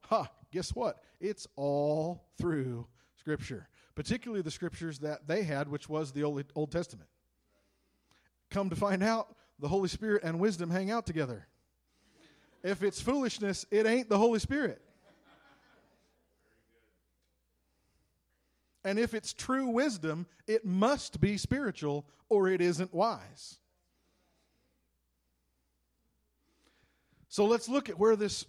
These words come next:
phrase, the Holy Spirit and wisdom, where this coupling, this pairing of the Holy Spirit and wisdom, why did the apostles demand that it be both? Because they'd read the Scriptures, and it's in there a lot.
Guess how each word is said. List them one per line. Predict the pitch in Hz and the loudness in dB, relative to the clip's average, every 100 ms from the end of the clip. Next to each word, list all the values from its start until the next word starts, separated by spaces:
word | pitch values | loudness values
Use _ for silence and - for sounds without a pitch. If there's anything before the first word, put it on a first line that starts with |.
| _ _ | _ _
phrase, | - 233 165 156 147 | 2 2 2 -2 -4
the | 170 | 0
Holy | 208 202 | 2 2
Spirit | - 220 | 0 0
and | 190 | 2
wisdom, | 208 190 156 | 0 0 -2
where | 160 165 | -2 0
this | 160 - - - _ | -2 -4 -14 -20 _
coupling, | 214 - 202 165 156 | -2 0 -2 -2 -2
this | 143 | -4
pairing | - 214 226 170 156 | 4 6 6 4 2
of | 147 | -2
the | 143 | 2
Holy | 165 190 | 4 2
Spirit | - 202 180 | 0 -4 -2
and | 170 | 0
wisdom, | 185 143 135 - - | 0 0 -6 -8 -8
why | 147 185 | 2 4
did | 220 | 4
the | 226 | -2
apostles | 220 220 208 190 165 | -2 -2 -2 -2 -4
demand | 156 185 196 185 | -4 -2 -2 -2
that | |
it | 180 | -2
be | 180 | 0
both? | 160 214 - - _ _ _ _ _ _ _ _ _ _ _ _ _ _ _ _ 123 | 2 0 -4 -18 _ _ _ _ _ _ _ _ _ _ _ _ _ _ _ _ -8
Because | 147 190 156 | -6 -4 -2
they'd | 185 170 | -2 0
read | 196 | 0
the | 170 | 0
Scriptures, | - 247 175 165 - - _ _ _ _ | -4 -4 -2 -4 -4 -14 _ _ _ _
and | 180 | -4
it's | 220 - | -4 0
in | 262 | 2
there | 180 147 | 2 2
a | 151 | 0
lot. | 277 269 - - | 0 -2 -8 -20